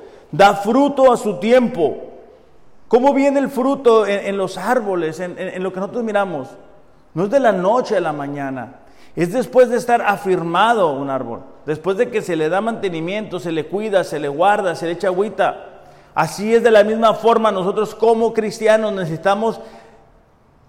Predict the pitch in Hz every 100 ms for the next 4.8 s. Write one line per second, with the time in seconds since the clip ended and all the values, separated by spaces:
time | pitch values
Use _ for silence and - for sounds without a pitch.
0 | _ _ _ 170 180 185 - 220 214 226
1 | 202 175 214 220 - - 131 131 139 143
2 | 135 135 131 135 127 101 - - - -
3 | - _ _ _ - 180 175 190 220 226
4 | 220 214 - 208 220 - 160